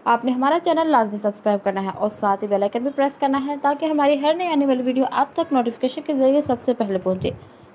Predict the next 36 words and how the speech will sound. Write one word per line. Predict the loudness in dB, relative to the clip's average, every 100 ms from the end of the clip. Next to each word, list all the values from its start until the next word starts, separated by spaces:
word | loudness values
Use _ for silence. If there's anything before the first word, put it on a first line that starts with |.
| -8
इस | -6 0
तरह | 0 2
आप | 2 2 2 0
हमारे | 0 2 2
latest | 2 0 0
trends | 2 2 2 -2
की | -4
वीडियो | -2 0 2
से | 2
update | 2 2 4
रहेंगे, | 4 4 4
हमारे | 4 2
channel | 2 2 0
से | 0
भी | 2 2
update | 0 -4 -2
रहेंगे। | -2 -2 -6 -8 -14 -20 -20 -12 -4
आपने | -4 -2
इनकी | -6 -6 -4
collection | -4 -2 -2 -2
देखी | 0 0
है | 0
कितनी | -2 -4 -2
अच्छी | 0 -2
थी। | -2
अब | -2 0
ये | 0
इनकी | 0 0
mother | 2 4 2
collection | 2 0 0 -2
है | -2
जो | 0
आप | 0 -2
देख | -8 -6
रहे | -6 -2
थे, | -4